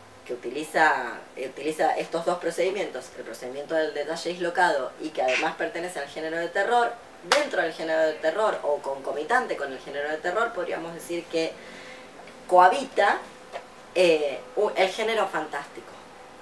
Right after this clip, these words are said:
Es una película fantástica, pero es una película fantástica en tanto y en cuanto en algún momento se quiebra la realidad. No tiene miedo con cosas de la cotidianidad. Son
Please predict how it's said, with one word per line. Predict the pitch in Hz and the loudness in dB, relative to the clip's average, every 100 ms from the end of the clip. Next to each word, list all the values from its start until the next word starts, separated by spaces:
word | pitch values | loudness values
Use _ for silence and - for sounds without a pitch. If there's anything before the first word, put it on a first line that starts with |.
| - - | -18 -4
Es | 214 220 | -2 0
una | 208 | 0
película | 165 160 160 175 160 | 0 0 0 0 -2
fantástica, | 135 131 - - - - | -4 -8 -10 -12 -10 -6
pero | 190 | -6
es | 220 | -2
una | 214 208 | -2 0
película | 185 185 185 180 | 0 0 2 0
fantástica | - 170 - 339 - - - 202 208 - - | 0 -4 0 -2 -2 -8 -4 -6 -6 -12 -10
en | 165 165 | -8 -2
tanto | 202 208 202 | 0 0 0
y | 196 | -2
en | 196 | -2
cuanto | 208 220 185 185 190 180 | 2 2 2 0 -2 0
en | 175 | 0
algún | 165 170 185 | 0 2 0
momento | 185 190 202 202 160 - | 2 0 0 -2 -4 -4
se | - 165 | -6 -6
quiebra | - 247 240 214 | 2 4 6 4
la | 175 | 2
realidad. | 147 139 139 - - - - - - 165 | 0 -4 -4 -6 -8 -14 -14 -14 -12 -4
No | 190 214 | 4 4
tiene | 214 277 226 | 6 4 4
miedo | 160 160 147 143 - - - | 2 0 0 -2 -4 -8 0
con | 117 | 0
cosas | - 123 123 | 0 -4 -4
de | 127 | -6
la | - | -8
cotidianidad. | 127 123 131 135 131 131 127 - - 151 - - - - | -8 -8 -6 -4 -4 -4 -6 -8 -12 -14 -14 -14 -12 6
Son | 254 262 | 8 8